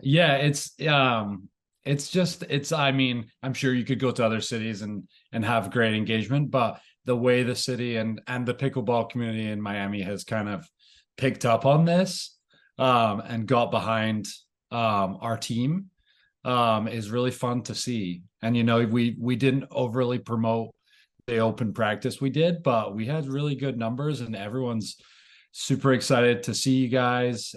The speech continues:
and, um, you know, s-, share their support for the team. And, um, yeah, it's really exciting. And I think it's just the start. I think, like,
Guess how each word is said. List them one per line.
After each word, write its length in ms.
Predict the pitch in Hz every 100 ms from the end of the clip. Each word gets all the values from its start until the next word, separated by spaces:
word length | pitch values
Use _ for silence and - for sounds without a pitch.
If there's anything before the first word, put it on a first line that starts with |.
| -
and, 640 | 107 107 104 101 98 92 -
um, 600 | 110 104 101 98 95 101
you 120 | 110 107
know, 200 | 101 104
s-, 420 | - - - -
share 360 | - - 120 120
their 120 | 120
support 360 | 113 101 123 -
for 80 | 107
the 100 | 101
team. 320 | 123 113 107
And, 260 | 101 92 - - _ _ _ _
um, 540 | 120 117 107 95 90 - _
yeah, 180 | 113 147
it's 160 | 131 139
really 200 | 143 151
exciting. 400 | 139 135 127 113
And 100 | 113
I 60 |
think 200 | 107 127
it's 160 | 143 -
just 220 | 131 -
the 80 | 92
start. 460 | - 117 104 90 95
I 40 |
think, 260 | 107 104 104
like, 300 | 104 92